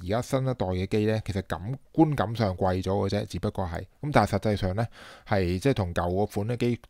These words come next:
推出嗰時呢，係冇乜貴到嘅。咁我哋一齊睇下啲例子啊。嗱，Alpha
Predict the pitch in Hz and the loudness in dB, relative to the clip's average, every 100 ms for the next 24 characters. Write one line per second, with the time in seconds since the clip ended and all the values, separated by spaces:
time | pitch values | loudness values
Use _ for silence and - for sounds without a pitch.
0 | - - 120 120 131 113 104 85 98 98 | -2 6 6 6 4 2 2 0 -2 -2
1 | - 95 92 113 120 104 90 87 85 - | 0 2 2 0 4 4 4 0 -4 -6
2 | - - - 135 180 147 156 123 90 98 | -12 -18 -6 2 4 6 4 2 -4 -2
3 | 120 123 104 92 - 95 104 110 - - | 0 0 -2 -2 -4 -2 -2 -2 -6 -16
4 | - _ - 78 - 151 160 | -20 _ -6 0 4 6 8